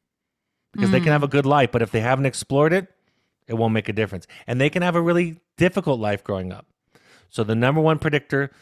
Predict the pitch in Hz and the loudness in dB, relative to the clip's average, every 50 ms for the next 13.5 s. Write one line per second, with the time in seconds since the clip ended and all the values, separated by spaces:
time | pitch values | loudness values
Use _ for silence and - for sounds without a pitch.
0 | _ _ _ _ - 107 110 107 - - 131 131 143 147 139 156 135 135 131 127 | _ _ _ _ -6 -6 -6 -6 -4 -4 -2 -2 -2 -2 -2 -2 -2 0 0 0
1 | 127 - - 131 127 123 - 120 104 110 107 117 120 113 120 123 117 135 123 120 | -2 -2 -4 -4 -4 -4 -6 -8 -8 -4 -2 -2 -2 -2 -2 -4 -4 -4 -6 -6
2 | - - 117 117 - - 120 117 110 113 110 117 - _ 123 127 147 175 185 180 | -6 -4 -4 -4 -4 -6 -8 -10 -8 -8 -12 -12 -8 _ 0 2 4 4 2 0
3 | - - 165 143 135 - - - 101 101 101 117 101 - - 127 123 123 117 117 | -2 -2 -2 -2 -2 -4 -8 -8 -8 -8 -8 -8 -8 -6 -4 -4 -4 -4 -4 -6
4 | 113 - - 123 127 131 - 147 135 131 127 123 117 - 107 104 101 - - _ | -6 -6 -4 -6 -6 -6 -6 -10 -8 -8 -8 -8 -8 -10 -12 -12 -12 -14 -20 _
5 | - _ _ _ _ _ _ _ _ _ - 107 - - - - - 127 131 139 | -20 _ _ _ _ _ _ _ _ _ -10 -10 -10 -8 -8 -4 -2 0 0 0
6 | 139 135 131 131 127 - - - _ _ _ _ - 101 107 117 120 117 - - | -2 -2 -4 -6 -6 -10 -16 -20 _ _ _ _ -10 -2 0 0 0 0 -4 -8
7 | _ 117 107 - _ _ _ _ _ _ - 110 113 110 104 113 110 101 101 - | _ -8 -8 -8 _ _ _ _ _ _ -10 -6 -6 -6 -4 -6 -8 -8 -6 -6
8 | 107 107 104 104 101 104 - - 104 104 98 92 - - 98 98 95 90 - _ | -6 -6 -6 -8 -10 -12 -10 -10 -10 -10 -10 -10 -10 -10 -8 -8 -10 -12 -16 _
9 | _ _ _ _ _ _ _ _ - 104 101 104 101 104 104 107 98 98 95 95 | _ _ _ _ _ _ _ _ -10 -8 -6 -4 -4 -6 -6 -6 -8 -8 -6 -6
10 | 92 92 92 90 - 101 - - - - 92 90 90 - - - - - - - | -6 -6 -8 -8 -10 -14 -18 -16 -14 -12 -14 -12 -14 -16 -18 -18 -20 -20 -20 -20
11 | - - - 117 120 131 139 123 120 - - 117 117 - - 113 107 104 110 107 | -20 -10 -4 -2 0 0 0 -2 -4 -4 -4 -4 -4 -4 -4 -4 -2 -2 -2 -4
12 | - 110 101 95 92 107 101 - - - - 123 120 113 127 127 113 113 107 - | -4 -6 -10 -8 -8 -8 -8 -8 -12 -6 -2 -2 -2 0 -2 -4 -6 -6 -4 -4
13 | 113 107 - - 110 104 104 101 101 101 | -4 -6 -4 -6 -4 -4 -2 -4 -4 -6